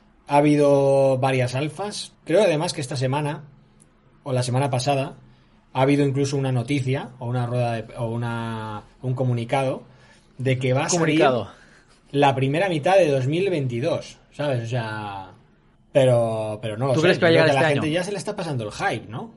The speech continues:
Speaker 1: Quiero decir, una cosa ya es un poco de hype, pero claro, dices tú, "Hostia, es que tres años después ahora, ¿sabes? Pues igual ya no me apetece jugar a este juego", ¿sabes? O sea, igual ya sale el Lost Ark, eh, que sale la semana que viene, igual prefiero comprarme ya un ordenador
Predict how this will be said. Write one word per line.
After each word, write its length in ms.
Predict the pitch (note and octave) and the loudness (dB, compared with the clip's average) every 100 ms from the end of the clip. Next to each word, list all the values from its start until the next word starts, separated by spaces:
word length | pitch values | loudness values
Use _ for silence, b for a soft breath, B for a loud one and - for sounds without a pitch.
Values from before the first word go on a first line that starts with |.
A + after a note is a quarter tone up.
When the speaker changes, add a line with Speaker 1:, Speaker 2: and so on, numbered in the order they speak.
| - | -12
Speaker 1:
Quiero 160 | A#2+ | -8
decir, 260 | A2 B2 A2+ | -8 -6 -6
una 160 | B2+ C3 | -6 -6
cosa 240 | C3 C3+ | -8 -6
ya 240 | D3 C#3 C3 | -4 -2 -4
es 160 | B2+ | -4
un 80 | A#2+ | -6
poco 200 | B2+ C3 | -8 -6
de 100 | B2+ | -6
hype, 400 | C3 C#3+ F3 - B B | -6 -8 -8 -10 B B
pero 220 | - G2 F#2+ | -16 -14 -8
claro, 240 | B2 B2 | -6 -6
dices 240 | G2+ G2+ - | -8 -12 -16
tú, 100 | G2+ | -18
"Hostia, 220 | - A2+ | -14 -14
es 80 | - | -14
que 80 | |
tres 180 | - G#2 | -16 -14
años 220 | A2 A#2 A2+ | -12 -12 -10
después 440 | A2+ - A#2+ A#2+ | -12 -12 -12 -10
ahora, 340 | A2+ B2 C3+ | -10 -8 -8
¿sabes? 260 | B2+ B2+ C#3+ | -8 -8 -10
Pues 140 | A#2+ | -12
igual 160 | G#2+ A2 | -12 -8
ya 60 | D3 | -8
no 80 | B2 | -8
me 80 | |
apetece 300 | G2 - G2+ | -12 -14 -16
jugar 640 | G2 G#2+ G2+ G2 G2 G2 G2+ | -12 -10 -8 -6 -8 -8 -10
a 20 | |
este 160 | - G#2 | -12 -12
juego", 320 | F3+ D#3 G2+ | -10 -10 -10
¿sabes? 400 | A#2+ A#2+ G#3+ - _ _ _ _ _ _ _ _ _ _ | -12 -12 -12 -18 _ _ _ _ _ _ _ _ _ _
O 40 | - | -14
sea, 80 | A2 | -8
igual 200 | A2+ A#2+ | -6 -2
ya 120 | C3 | -2
sale 220 | C#3 C3+ | 0 0
el 160 | C3 C3 | 0 0
Lost 260 | C3 - - | -2 -4 -8
Ark, 400 | D#3 G#3 - - b b b b b b _ | -6 -6 -10 -20 b b b b b b _
eh, 140 | - A#2 | -14 -10
que 100 | B2+ | -6
sale 160 | C3 C3 | -2 -2
la 100 | B2+ | 0
semana 260 | C3 C3 | -2 -2
que 100 | B2+ | 0
viene, 360 | C3 D#3+ G#3 A#3+ | 0 0 -2 -4
igual 260 | B2+ B2 B2 | -4 -2 -4
prefiero 240 | C#3 F#3 | -4 -4
comprarme 400 | D3+ C#3+ C#3 C3+ | 0 0 0 0
ya 160 | C3+ C3 | 0 0
un 100 | C3 | -2
ordenador 680 | C3 C3+ C3 C3+ F3+ G#3+ | -2 -2 -2 -2 -2 -4